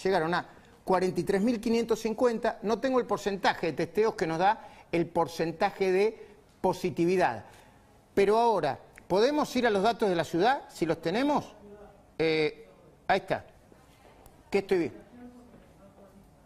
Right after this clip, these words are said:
Ah, son los de ayer los datos de la ciudad, ¿no? Entonces,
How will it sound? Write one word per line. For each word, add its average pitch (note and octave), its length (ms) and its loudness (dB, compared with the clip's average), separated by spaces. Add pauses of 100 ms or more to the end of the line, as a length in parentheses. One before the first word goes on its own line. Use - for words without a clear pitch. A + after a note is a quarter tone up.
(180)
Ah, G#3 280 0
son A3+ 240 -2
los A3+ 80 2
de G#3+ 60 4
ayer G#3 260 0
los C#3+ 120 -2
datos C#3+ 240 -2
de C3+ 60 -2
la C3 100 -2
ciudad, B2 320 -4
¿no? C#4 220 -2 (100)
Entonces, B2+ 580 -6